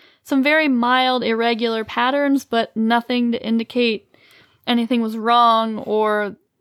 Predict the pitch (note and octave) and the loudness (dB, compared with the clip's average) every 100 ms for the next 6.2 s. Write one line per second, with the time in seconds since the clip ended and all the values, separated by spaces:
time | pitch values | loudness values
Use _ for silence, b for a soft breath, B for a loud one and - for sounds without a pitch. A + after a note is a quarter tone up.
0 | _ - B3+ B3+ B3+ - B3 A#3 A3+ G#3+ | _ -2 0 2 0 0 -2 0 -2 -2
1 | G#3 G3+ - A#3 A3 A3 G#3+ G3+ - - | -4 -4 -4 -2 -2 -4 -6 -8 -10 -8
2 | G#3+ G#3 G3+ G3 - - G#3 G3+ - - | -4 -4 -6 -8 -14 -10 -4 -4 -4 -8
3 | _ _ _ _ - G#3+ - - _ _ | _ _ _ _ -6 -6 -6 -18 _ _
4 | _ - - G#3+ G#3+ G#3+ G#3+ F#3+ G3 - | _ -16 -10 -8 -6 -6 -6 -8 -10 -10
5 | G#3 G3+ F#3 F3 F#3+ F3+ - G3 G3+ F#3+ | -8 -6 -6 -6 -8 -8 -8 -8 -8 -8
6 | F3 | -10